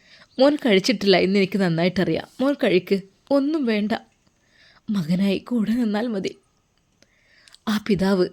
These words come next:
വിതുമ്പിക്കൊണ്ട് പറഞ്ഞു. ആ പിതാവിൻ്റെ കണ്ണീര് കണ്ട് ഫൈസലിൻ്റെ മനസ്സലിയുമോ? അദ്ദേഹത്തിൻ്റെ ആഗ്രഹം അവൻ സാധിപ്പിച്ചു കൊടുക്കുമോ? നമുക്ക് കാത്തിരുന്ന്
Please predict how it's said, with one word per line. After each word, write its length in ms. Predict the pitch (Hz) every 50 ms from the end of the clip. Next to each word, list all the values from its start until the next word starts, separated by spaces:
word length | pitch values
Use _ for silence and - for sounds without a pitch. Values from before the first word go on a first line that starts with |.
| - _ -
വിതുമ്പിക്കൊണ്ട് 640 | 175 196 175 180 180 175 196 190 - 214 190 175 - - _ _ _ -
പറഞ്ഞു. 340 | - 190 160 160 160 175 185 - -
ആ 100 | 320 339 370
പിതാവിൻ്റെ 600 | 359 - 359 285 339 330 320 320 320 302 302 302 302 -
കണ്ണീര് 460 | - 262 247 233 233 240 247 262 269
കണ്ട് 300 | 247 262 240 233 220 226 - - - - _ _ _ - - - -
ഫൈസലിൻ്റെ 640 | - - 254 240 240 233 - 262 247 240 233 226 226 - - 233
മനസ്സലിയുമോ? 760 | 220 220 220 214 226 214 - 240 214 208 214 214 208 202 190 170 170 - _ -
അദ്ദേഹത്തിൻ്റെ 680 | 277 302 240 240 330 339 349 339 339 349 330 311 330 294 -
ആഗ്രഹം 500 | 220 220 226 208 185 208 220 196 220 196 - - _ _ _ _ _ _ _ _ -
അവൻ 240 | - 247 226 226 214 - - -
സാധിപ്പിച്ചു 640 | - - 247 214 214 202 233 240 - 220 - 240
കൊടുക്കുമോ? 460 | 202 214 196 190 190 - 202 190 185 165 151 - - _ _ _ _ _ _ _ _ _ _ _ _ _ _ _ _ _ _ _ _ _ _ _ _ _ -
നമുക്ക് 400 | 240 254 254 247 233 240 - 226 - - -
കാത്തിരുന്ന് 580 | - 233 214 202 202 202 - 220 208 202 202